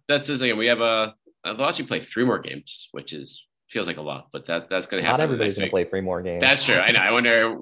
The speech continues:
Speaker 1: if we've seen the last of Pritchard and Nesmith, um, after. Maybe they'll play one more game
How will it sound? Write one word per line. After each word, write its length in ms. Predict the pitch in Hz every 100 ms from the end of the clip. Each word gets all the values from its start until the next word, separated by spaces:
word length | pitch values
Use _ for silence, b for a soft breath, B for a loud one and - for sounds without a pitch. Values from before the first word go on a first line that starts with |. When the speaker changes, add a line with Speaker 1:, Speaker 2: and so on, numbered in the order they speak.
| 98 -
Speaker 1:
if 100 | 110
we've 120 | 110
seen 140 | -
the 80 | 110
last 340 | 101 101 101
of 140 | 92 -
Pritchard 380 | 98 - 95 90
and 100 | 85
Nesmith, 400 | 87 - 82 80 -
um, 320 | 80 78 80 _ _ _ _ _ 80
after. 240 | 82 -
Maybe 140 | 98
they'll 120 | 101 95
play 140 | 92
one 180 | 85 90
more 140 | 92
game 340 | 87 90 87